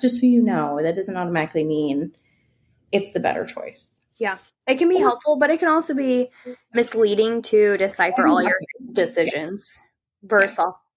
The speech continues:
Speaker 2: versus, but not versus, based <laughs> on the glycemic index. So helpful, but not, like, end all be all, because there's some great foods to still include on the high,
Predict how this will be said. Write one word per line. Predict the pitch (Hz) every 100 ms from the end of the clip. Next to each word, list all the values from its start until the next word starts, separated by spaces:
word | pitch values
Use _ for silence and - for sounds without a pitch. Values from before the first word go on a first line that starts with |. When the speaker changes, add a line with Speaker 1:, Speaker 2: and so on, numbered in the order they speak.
| _
Speaker 2:
versus, | 214 233 226 202 - _ _ _ _ _ _ _
but | 214 -
not | 247 269
versus, | 180 - - 220 -
based | 220 294 370 -
<laughs> | -
on | 233 285 - 254 - 302 262 - 440 480 - - -
the | 254 247 262 240 226 185
glycemic | 240 233 254 254 233 220 208
index. | 202 202 175 202 -
So | 214 170 202 208
helpful, | 330 339 359 339 349 - _ 233
but | 240
not, | 233 214 -
like, | 214 -
end | 202 190
all | 175 170
be | 160 147
all, | 123 185 208 - - - -
because | 185 202 190 185 185 -
there's | 180 196 202
some | 233 226
great | 208 190 -
foods | - 170 196
to | 220
still | - 190 190
include | 190 262 269 262 - _ -
on | 277
the |
high, | 254 - 233 233 226 220